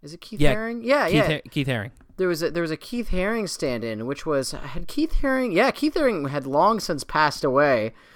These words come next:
Speaker 1: um, when, when this had come out, but it was, it's interesting 'cause it's like, like, similar to Andy Warthog, how it's just Andy Warhol's likeness, like, they literally make it look like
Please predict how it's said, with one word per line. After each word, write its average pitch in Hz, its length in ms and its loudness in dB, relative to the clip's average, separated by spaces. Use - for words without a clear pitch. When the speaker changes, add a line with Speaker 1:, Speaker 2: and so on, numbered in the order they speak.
Speaker 1:
um, 110 600 0
when, 131 400 0
when 120 320 0
this 123 280 0
had 127 220 -4
come 123 180 2
out, 113 200 4
but 143 80 2
it 139 40 4
was, 135 160 0
it's 147 220 0
interesting 202 500 2
'cause 135 140 -6
it's 143 140 0
like, 175 300 2
like, 170 160 -2
similar 254 320 4
to 208 180 2
Andy 170 280 0
Warthog, 127 680 0
how 123 240 0
it's - 160 -4
just - 300 -8
Andy 135 220 -2
Warhol's 120 420 0
likeness, 110 500 -6
like, 110 200 -6
they 120 80 -2
literally 117 280 2
make 110 160 -2
it 104 140 -10
look 117 220 -6
like 123 260 -2